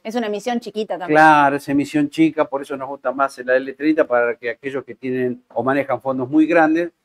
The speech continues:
Speaker 2: se puedan mover bien porque tiene mucha liquidez, ¿no?
Speaker 1: Exactamente. Avanzo.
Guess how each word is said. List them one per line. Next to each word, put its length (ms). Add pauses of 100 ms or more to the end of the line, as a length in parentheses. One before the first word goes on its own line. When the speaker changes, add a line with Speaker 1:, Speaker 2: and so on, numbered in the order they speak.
(100)
Speaker 2:
se 160
puedan 300
mover 280
bien 200
porque 160
tiene 180
mucha 240
liquidez, 400
¿no? 240
Speaker 1:
Exactamente. 960 (560)
Avanzo. 600